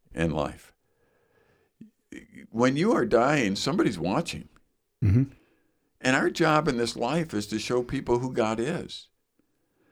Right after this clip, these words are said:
Speaker 1: What a better time to do it than when you're dying.
Speaker 2: Mm.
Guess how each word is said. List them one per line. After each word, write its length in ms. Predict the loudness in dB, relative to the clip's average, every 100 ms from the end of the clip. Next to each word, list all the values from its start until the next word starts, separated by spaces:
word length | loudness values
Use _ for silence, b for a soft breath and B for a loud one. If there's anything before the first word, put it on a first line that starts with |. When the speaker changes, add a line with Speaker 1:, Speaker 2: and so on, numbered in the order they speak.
| _ -4
Speaker 1:
What 260 | 2 2
a 60 | 2
better 420 | 4 4 6 4
time 400 | 2 -2 -2 -2
to 100 | -4 -4
do 340 | -4 -2 -2
it 280 | -2 -6 -18 _ _ _ _ _ _ _ _ _ _ _ 2
than 280 | 4 4 2
when 600 | 2 2 -2 -4 -6 -2
you're 140 | 0
dying. 500 | 2 0 -2 -2 -8 -20 _ -6
Speaker 2:
Mm. 140 | -6